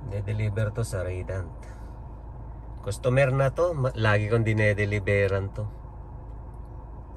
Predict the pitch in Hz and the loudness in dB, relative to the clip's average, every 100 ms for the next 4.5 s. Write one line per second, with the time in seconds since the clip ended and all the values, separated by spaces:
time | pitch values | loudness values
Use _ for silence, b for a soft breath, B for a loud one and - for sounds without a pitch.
0 | - - - 82 85 104 127 95 95 101 | -12 -10 -10 -4 -4 -2 -2 0 4 4
1 | 104 104 104 104 104 104 131 113 95 92 | 6 6 4 4 2 0 0 0 0 -2
2 | 104 101 98 104 98 98 123 127 104 95 | 0 0 2 2 2 2 2 2 0 0
3 | 104 104 107 101 101 110 107 127 104 92 | 0 -2 0 2 0 0 -2 -4 -2 -2
4 | 101 104 123 107 | -2 2 2 2